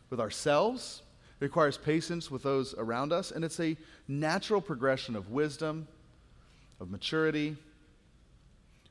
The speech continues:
self-awareness, and, and even things like understanding how interpersonal relationships work. And Paul says, "Hey, together and individually, we need to grow up."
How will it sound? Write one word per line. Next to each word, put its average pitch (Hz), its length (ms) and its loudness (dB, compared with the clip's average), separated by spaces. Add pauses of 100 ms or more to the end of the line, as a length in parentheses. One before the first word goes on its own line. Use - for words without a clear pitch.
(120)
self-awareness, 147 880 0
and, 127 200 -2
and 127 100 -4
even 143 460 -4
things 143 200 -6
like 139 160 -2
understanding 147 720 -4 (220)
how 147 480 0 (360)
interpersonal 147 640 -2
relationships 147 680 -4
work. 87 240 -12 (1700)
And 123 140 -12
Paul 156 220 -2
says, 147 500 0 (360)
"Hey, 151 260 -12 (320)
together 127 480 -6
and 151 140 -4
individually, 135 500 -4
we 127 160 0
need 120 160 -2
to 123 60 -8
grow 107 260 -2
up." 156 260 -4